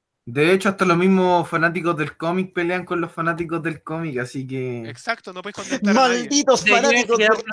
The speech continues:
Speaker 3: cómic, arruinaron el cómic. <laughs>
Speaker 4: Debería haberse quedado con
Speaker 2: Claro.
Speaker 4: los de las películas, nomás son los que más plata producen.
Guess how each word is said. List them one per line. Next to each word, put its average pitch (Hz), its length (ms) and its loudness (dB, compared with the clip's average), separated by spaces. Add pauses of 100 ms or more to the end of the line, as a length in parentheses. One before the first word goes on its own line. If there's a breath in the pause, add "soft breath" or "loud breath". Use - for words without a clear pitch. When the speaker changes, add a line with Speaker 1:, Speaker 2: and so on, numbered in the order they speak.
Speaker 3:
cómic, 220 180 0 (160)
arruinaron 185 680 2
el 160 240 -6
cómic. - 580 -2
<laughs> 392 840 -4
Speaker 4:
Debería 185 320 -2
haberse 226 260 0
quedado 202 140 0
con 220 80 -4
Speaker 2:
Claro. 220 80 -2
Speaker 4:
los 208 60 -8
de 214 40 -4
las 190 120 -6
películas, 170 440 0
nomás 165 260 -4
son 175 140 -6
los 151 80 -10
que - 100 -12
más 156 140 -6
plata 147 240 -4
producen. 143 480 -10